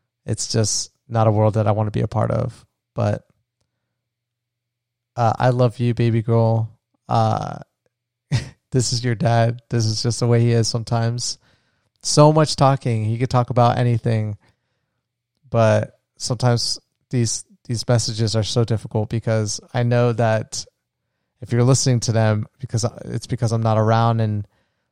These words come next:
that just adds another level of stress. I just don't ever, like, en-, enjoy entertaining, but at the same time, it always crosses my mind every single time I start this message with you. But don't get sad about it.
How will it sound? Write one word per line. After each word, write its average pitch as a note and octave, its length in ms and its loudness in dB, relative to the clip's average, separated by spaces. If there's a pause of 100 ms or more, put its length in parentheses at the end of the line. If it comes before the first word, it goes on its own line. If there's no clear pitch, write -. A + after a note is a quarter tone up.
(120)
that A#2 120 -2
just A#2 120 -4
adds A#2 300 0
another A2 300 0
level G#2+ 300 0
of G#2 100 -2
stress. G#2 480 -2
I G2+ 120 -2
just - 160 -6
don't A2 240 -2
ever, G#2+ 440 -4
like, A2+ 200 -8 (220)
en-, B2 160 -4 (180)
enjoy C3 280 4
entertaining, C3 720 0
but A#2+ 140 -2
at - 60 -2
the A2 80 -4
same A#2+ 220 -2
time, A#2+ 380 0 (360)
it A#2+ 120 -2
always A#2 280 2
crosses A2 520 0
my A2+ 100 2
mind G#2+ 240 0
every G#2+ 160 -2
single A2+ 280 -4
time A2 220 -4
I G#2+ 60 0
start G#2+ 220 -4
this G#2+ 160 -6
message G#2+ 320 -6
with A2+ 180 -6
you. A#2 240 -4 (840)
But G#2 340 4 (640)
don't A#2+ 180 0
get D3+ 120 -4
sad C#3 260 2
about C3+ 260 4
it. C#3 240 2